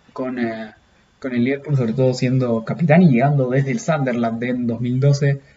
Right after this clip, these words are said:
Y en verdad hizo un gran, ha hecho un gran... Este,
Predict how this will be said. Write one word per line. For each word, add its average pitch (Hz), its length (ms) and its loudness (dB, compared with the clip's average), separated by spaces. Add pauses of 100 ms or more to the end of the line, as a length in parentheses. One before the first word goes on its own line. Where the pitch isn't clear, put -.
(1600)
Y 123 120 -2
en 110 140 0
verdad 117 400 -4
hizo - 260 -8
un 117 280 -2
gran, 110 580 -4 (600)
ha 127 100 -6
hecho 123 280 -8
un 120 320 -2
gran... 113 480 0 (240)
Este, 110 680 -10